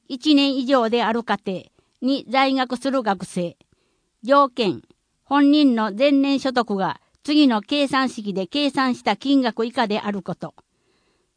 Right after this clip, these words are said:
所得の目安、百十八万円プラス、扶養親族等の数、かける三十八万円。学生納付特例申請。住民票を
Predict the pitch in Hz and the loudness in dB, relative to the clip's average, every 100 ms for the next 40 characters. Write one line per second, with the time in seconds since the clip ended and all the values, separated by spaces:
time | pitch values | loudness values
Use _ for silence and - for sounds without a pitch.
0 | _ - 294 294 - 226 202 208 202 196 | _ -8 0 2 2 2 2 2 0 -2
1 | - 185 - _ _ _ _ _ 277 285 | -6 -14 -16 _ _ _ _ _ -6 -2
2 | 277 277 277 254 254 262 262 247 240 226 | -2 -2 -2 -4 -6 -2 0 2 0 -2
3 | 220 196 - 247 - 185 - _ _ _ | -4 -6 -4 -2 -4 -10 -18 _ _ _
4 | _ _ _ _ 269 285 285 269 294 269 | _ _ _ _ 0 4 4 2 0 0
5 | 233 214 214 - 226 196 180 - - 190 | 0 -2 -2 0 2 2 -2 -6 -10 -10
6 | 175 180 _ _ - 269 269 185 - _ | -10 -16 _ _ -8 -2 0 -2 -6 _
7 | 262 262 185 180 - 214 226 220 196 190 | -2 0 0 -4 -6 -8 -2 0 0 0
8 | 185 180 - _ _ _ _ _ _ _ | -2 -4 -8 _ _ _ _ _ _ _
9 | _ _ _ - 269 294 294 277 254 233 | _ _ _ -6 -6 -2 0 2 2 0
10 | 202 202 254 262 254 247 240 220 175 - | 0 -2 -4 0 0 0 -2 -4 -4 -4
11 | 151 - _ _ _ _ _ _ 196 277 | -10 -12 _ _ _ _ _ _ -4 0
12 | 311 294 294 285 285 254 254 | 4 4 2 2 2 2 2